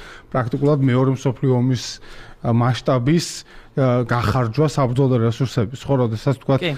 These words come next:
Speaker 1: საბჭოთა წარმოების ტექნიკა პრაქტიკულად ამოწურავს თავის რესურსს და აი ამ, ამ ომის შემდეგ შეგვიძლია ვთქვათ, რომ ფრაგმენტულად დარჩება
Speaker 2: მმ.
Speaker 1: სადღაც, სადღაც, ხო?
Speaker 2: ხო, ამ მასშტაბს, სხვა შორის, ხაზი გაუსვამ. ა, მოდით, ა,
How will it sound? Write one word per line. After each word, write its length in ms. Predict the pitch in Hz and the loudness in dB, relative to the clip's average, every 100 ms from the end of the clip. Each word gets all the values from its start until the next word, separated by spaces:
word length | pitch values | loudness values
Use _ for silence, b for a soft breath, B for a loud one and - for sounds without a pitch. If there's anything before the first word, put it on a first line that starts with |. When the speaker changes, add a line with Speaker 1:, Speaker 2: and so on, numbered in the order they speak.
| 120 B | -8 B
Speaker 1:
საბჭოთა 580 | - 147 143 160 - 135 120 | -6 -4 -2 -2 0 0 0
წარმოების 680 | - 127 131 139 123 113 - | -2 0 2 2 0 -4 -4
ტექნიკა 480 | 143 127 139 135 165 | -4 0 0 2 0
პრაქტიკულად 560 | 160 127 - 135 151 131 | 2 -2 0 0 2 2
ამოწურავს 600 | 117 127 - 120 135 139 | 2 0 0 0 0 0
თავის 300 | 127 123 - | 0 0 0
რესურსს 400 | 120 113 131 - | -2 -2 -6 -2
და 160 | 156 156 - B B B | 0 0 -2 B B B
აი 180 | 127 127 | 0 2
ამ, 240 | 127 117 | 2 2
ამ 260 | 131 113 131 | 2 2 2
ომის 240 | 131 139 127 | 2 0 -2
შემდეგ 360 | 135 120 143 151 | 0 2 2 0
შეგვიძლია 460 | - 123 131 131 | -2 0 2 2
ვთქვათ, 240 | 127 135 - | 0 0 2
რომ 180 | 160 143 | 0 0
ფრაგმენტულად 540 | 143 135 135 135 135 | -2 0 0 0 0
დარჩება 440 | 127 120 - 120 139 | 0 0 -2 0 0
Speaker 2:
მმ. 120 | - | 0
Speaker 1:
სადღაც, 320 | 131 120 123 | -2 -2 -4
სადღაც, 380 | - 104 90 - | -4 -6 -8 -14
ხო? 160 | - 127 - B B B B B B | -12 -12 -12 B B B B B B
Speaker 2:
ხო, 200 | - 240 | -2 0
ამ 220 | 180 160 208 | 2 2 2
მასშტაბს, 480 | 220 - 233 202 | 0 0 -4 -4
სხვა 220 | - 247 214 | -8 -4 -2
შორის, 320 | - 240 233 | 0 -2 -2
ხაზი 260 | - 208 190 | -2 -2 -2
გაუსვამ. 440 | 180 196 190 226 190 | 0 0 0 -2 0
ა, 120 | 170 | 0
მოდით, 380 | 180 226 208 - | 2 0 -2 -4
ა, 180 | - | -2